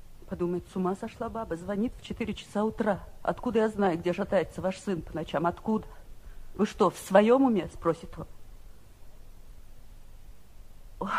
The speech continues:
что же с Борисом? Он ведь знает, как я всегда волнуюсь. Знает, что я сегодня не сомкну глаз.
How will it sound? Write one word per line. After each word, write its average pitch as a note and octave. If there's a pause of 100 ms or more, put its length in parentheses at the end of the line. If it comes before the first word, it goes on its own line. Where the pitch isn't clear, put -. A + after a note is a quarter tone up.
(1900)
что -
же D#3
с -
Борисом? D#3 (2000)
Он F#3
ведь F3
знает, D3
как -
я D#3+
всегда E3
волнуюсь. D3+ (960)
Знает, E3+
что -
я E3
сегодня F3+
не F#3
сомкну F#3
глаз. G#3